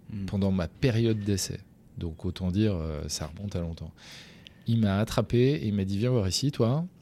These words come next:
Speaker 2: Donc, je suis allé, euh, tout tremblotant, euh, tout pâle et tout livide dans son bureau en me disant, « Ça y est, c'est la fin. Euh, j'ai, il va mettre fin à ma période d'essai. » Et il m'a dit, « Tu te calmes. »
Speaker 1: <laughs>
Speaker 2: Ah, c'est vrai, c'est vrai. Euh,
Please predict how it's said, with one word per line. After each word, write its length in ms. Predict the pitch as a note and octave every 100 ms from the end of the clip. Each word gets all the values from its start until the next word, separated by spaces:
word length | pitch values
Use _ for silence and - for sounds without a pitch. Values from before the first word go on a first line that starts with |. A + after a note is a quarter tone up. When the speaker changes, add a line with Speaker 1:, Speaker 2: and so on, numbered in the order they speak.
| -
Speaker 2:
Donc, 180 | F#2 F2+
je 40 |
suis 100 | - F2
allé, 220 | F2+ G2
euh, 100 | E2+
tout 200 | - C3
tremblotant, 840 | - A2 G#2+ G#2 G#2+ A#2 A#2+ A2+
euh, 40 | F2+ F#2
tout 100 | B2
pâle 240 | A2 B2
et 60 | A2
tout 160 | G#2 C3
livide 320 | A#2+ C3+ A#2+
dans 140 | G#2+
son 140 | - A2
bureau 260 | A2+ A#2
en 40 | G#2+
me 60 |
disant, « 240 | G#2+ G#2+ G#2+
Ça 160 | A2
y 80 | A2+
est, 100 | A2+
c'est 180 | G#2 F#2
la 120 | G2
fin. 180 | G#2 A#2 A#2+
Euh, 240 | F#2 E2+ F2
j'ai, 220 | F#2 - - - - - -
il 60 | F#2
va 100 | G2
mettre 200 | G#2 A2
fin 120 | A#2
à 40 | A2+
ma 120 | G#2
période 260 | G#2+ G2+ G2+
d'essai. » 380 | G2 - D3 - - - - - - - - - -
Et 80 | G2+
il 80 | G2+
m'a 140 | G2+
dit, « 200 | A2 C3
Tu 180 | - B2
te 80 | A2+
calmes. » 380 | - E2+ E2 D#2+ - - -
Speaker 1:
<laughs> 60 | G2+ - - - - - -
Speaker 2:
Ah, 280 | B2 C3
c'est 160 | G2+ F#2
vrai, 140 | G#2+ G2
c'est 160 | F#2+
vrai. 260 | F2+ F2+ F#2+
Euh, 180 | F2+